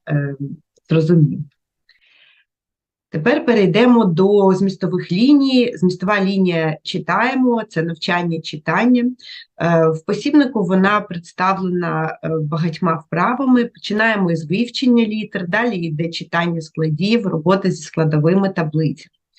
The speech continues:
Зверну вашу увагу, що, е, на запит практиків, педагогів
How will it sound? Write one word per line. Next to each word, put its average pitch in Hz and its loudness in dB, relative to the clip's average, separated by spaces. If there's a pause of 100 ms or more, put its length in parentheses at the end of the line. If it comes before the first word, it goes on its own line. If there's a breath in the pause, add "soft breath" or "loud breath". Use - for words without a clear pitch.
(360 loud breath)
Зверну 220 2
вашу 269 0
увагу, 196 0
що, 180 -6
е, 160 0 (340)
на 190 -2
запит 208 -4
практиків, 180 -4
педагогів 185 -2